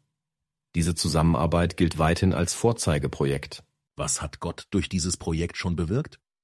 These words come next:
Speaker 1: Die Weihnachtsreise verfolgt das Ziel, an die Geburt Jesu zu erinnern und die Weihnachtsgeschichte einer breiteren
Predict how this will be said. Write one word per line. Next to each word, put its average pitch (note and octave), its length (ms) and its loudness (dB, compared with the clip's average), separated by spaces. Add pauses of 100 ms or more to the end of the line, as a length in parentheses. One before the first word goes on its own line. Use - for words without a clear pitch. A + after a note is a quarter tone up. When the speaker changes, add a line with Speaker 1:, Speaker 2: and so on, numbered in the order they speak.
(140)
Speaker 1:
Die F#2 120 6
Weihnachtsreise F2+ 720 4
verfolgt F2+ 420 2
das - 200 0
Ziel, E2+ 400 4
an D#2 100 4
die D#2 80 2
Geburt E2+ 320 4
Jesu F2 380 4
zu - 180 2
erinnern G#2+ 560 6
und E2 220 0
die D2 140 0
Weihnachtsgeschichte D#2+ 880 0
einer D#2 180 2
breiteren D#2 600 2